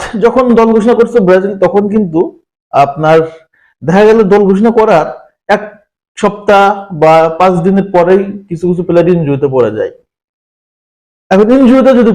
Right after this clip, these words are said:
পড়ে যায় তাহলে কিন্তু তার রিপ্লেসমেন্ট আবার খুঁজতে হয়, তো একটা ঝামেলা পড়ে যায় কোচ, কাকে রেখে কাকে ডাকবে। আহ, তখন দেখা গেল অপরিপক্ক প্লেয়ারকে ডাকতে হয়, যাকে কোনো প্ল্যানিং এ ছিল না তাকে ডাকতে হয়। এটার জন্য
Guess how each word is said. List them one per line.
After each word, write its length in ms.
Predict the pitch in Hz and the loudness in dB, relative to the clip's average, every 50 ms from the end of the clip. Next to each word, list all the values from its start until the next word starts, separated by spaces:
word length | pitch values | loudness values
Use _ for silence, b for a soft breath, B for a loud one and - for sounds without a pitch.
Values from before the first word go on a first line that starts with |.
| 165 | 2
পড়ে 140 | 170 165 170 165 | 2 2 4 4
যায় 140 | 196 220 214 | 2 2 2
তাহলে 220 | 247 226 240 233 233 | 2 2 2 2 2
কিন্তু 180 | 226 233 226 220 - | 2 2 0 2 2
তার 140 | 220 196 202 | 2 2 0
রিপ্লেসমেন্ট 420 | 185 180 185 190 180 - 196 175 165 | 0 -2 -2 -4 -2 -4 -2 0 0
আবার 140 | 151 147 127 | 0 0 -2
খুঁজতে 280 | 127 120 - _ _ - | -8 -14 -18 _ _ -12
হয়, 140 | 98 - - _ _ _ _ _ _ - | -12 -12 -12 _ _ _ _ _ _ -2
তো 20 | 196 | -2
একটা 160 | 196 196 208 175 131 | 0 2 0 0 -2
ঝামেলা 300 | 120 139 143 156 156 156 | -4 -6 -4 -2 -2 -2
পড়ে 200 | - 143 127 123 | -2 -4 -4 -4
যায় 140 | 113 113 113 - | -6 -8 -8 -10
কোচ, 180 | 101 104 - _ _ _ _ _ _ | -14 -16 -16 _ _ _ _ _ _
কাকে 260 | - 147 143 - - 208 202 | -6 -6 -4 -2 0 2 2
রেখে 220 | 190 170 165 185 170 | 4 2 2 0 -2
কাকে 300 | - 143 139 139 160 165 165 160 | -2 -4 -4 -2 -2 0 0 0
ডাকবে। 420 | 131 135 143 139 135 131 131 151 143 139 139 143 B B B B B B B B - | 0 0 -2 -2 -4 -4 -2 -2 -2 -2 -4 -10 B B B B B B B B -4
আহ, 100 | 123 139 135 139 | -2 -2 0 0
তখন 180 | 170 165 185 190 180 | 0 0 2 2 4
দেখা 160 | 190 190 185 | 4 2 4
গেল 100 | 196 202 196 190 | 4 4 2 2
অপরিপক্ক 880 | - 180 214 220 - - - - 214 - - - - 208 202 - - - 214 196 - - - | 2 0 0 -2 -2 -4 -4 -2 -2 0 0 -2 -2 -4 -4 -4 -2 0 0 0 0 -2 0
প্লেয়ারকে 300 | 185 185 190 180 190 190 180 | 2 2 2 2 2 2 2
ডাকতে 220 | 175 175 - - 175 | 0 -2 -2 0 2
হয়, 160 | 180 190 185 | 2 2 2
যাকে 200 | 160 165 160 170 170 | 2 2 0 0 0
কোনো 180 | 175 180 185 175 - | -2 -2 -2 -4 -2
প্ল্যানিং 260 | - 156 160 180 190 190 196 | 0 0 2 2 2 0 0
এ 40 | |
ছিল 160 | 196 196 180 180 180 | -2 0 0 2 2
না 60 | 180 180 | 2 2
তাকে 180 | 165 156 160 | 2 2 2
ডাকতে 300 | 165 165 160 - - - 175 | 0 0 -2 -4 -4 -2 0
হয়। 140 | 185 196 - B B B B B B B _ _ - | 0 0 0 B B B B B B B _ _ 0
এটার 300 | 185 254 - 302 302 269 208 | 0 2 2 2 2 2 2
জন্য 200 | 208 233 208 | 0 0 0